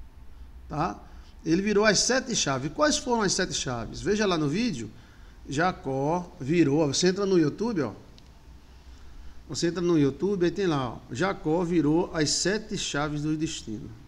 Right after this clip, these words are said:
Aqui, ó, entra no YouTube, aí aqui, ó, ó, Jacó virou as sete, sete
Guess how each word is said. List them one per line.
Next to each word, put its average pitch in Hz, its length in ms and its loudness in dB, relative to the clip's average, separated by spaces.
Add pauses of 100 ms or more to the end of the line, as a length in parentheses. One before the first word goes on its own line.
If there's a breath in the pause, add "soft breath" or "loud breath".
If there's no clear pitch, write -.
Aqui, - 260 -10
ó, - 60 -12 (180)
entra 123 160 -8
no 127 140 -2
YouTube, 127 640 -4 (800 loud breath)
aí 127 160 -4
aqui, 135 480 -2
ó, 117 140 -2 (380)
ó, 120 240 -4 (720 loud breath)
Jacó 127 920 -2 (1500 soft breath)
virou 131 840 2 (1600 soft breath)
as 135 600 -2 (500)
sete, 175 800 0 (1400 soft breath)
sete 143 680 -4